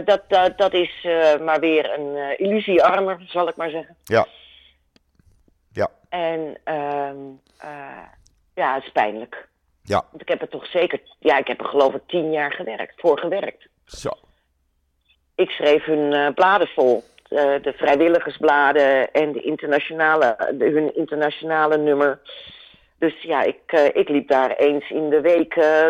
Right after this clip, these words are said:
Speaker 1: door het pand in Den Haag.
Speaker 2: Ja, ja.
Speaker 1: En kende dus ook heel veel medewerkers, liep daar de deur, eh, in en uit.
Speaker 2: Ja.
Speaker 1: En als je dan nu dit ziet, dan, eh,
Speaker 2: Ja, het is verschrikkelijk.
Speaker 1: nou ja,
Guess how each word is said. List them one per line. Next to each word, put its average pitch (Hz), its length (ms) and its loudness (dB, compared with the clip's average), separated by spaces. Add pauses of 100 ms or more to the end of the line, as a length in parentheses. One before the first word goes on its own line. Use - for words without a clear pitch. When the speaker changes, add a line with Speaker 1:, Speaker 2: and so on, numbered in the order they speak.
Speaker 1:
door 175 240 2
het - 180 -2
pand 226 300 0
in 175 200 -2
Den 147 200 2
Haag. 135 460 -2
Speaker 2:
Ja, 123 220 0
ja. 87 220 -2 (1120)
Speaker 1:
En 180 160 4
kende 160 280 6
dus 156 200 4
ook 156 200 4
heel 160 240 4
veel 156 200 2
medewerkers, 160 880 4
liep 165 220 -4
daar 165 200 6
de 160 120 0
deur, 165 400 6
eh, 165 360 4
in 165 100 -2
en 156 240 -4
uit. 196 200 -2 (560)
Speaker 2:
Ja. - 380 -18 (300)
Speaker 1:
En 156 280 -12
als 147 280 -6
je 156 80 -8
dan 156 320 2
nu 160 180 2
dit 185 200 2 (100)
ziet, 160 200 -4 (340)
dan, 151 240 -2 (180)
eh, 135 340 -6 (320)
Speaker 2:
Ja, 98 140 -4
het 92 120 -4
is 92 140 -8
verschrikkelijk. 151 540 -2
Speaker 1:
nou 180 140 2
ja, 175 60 2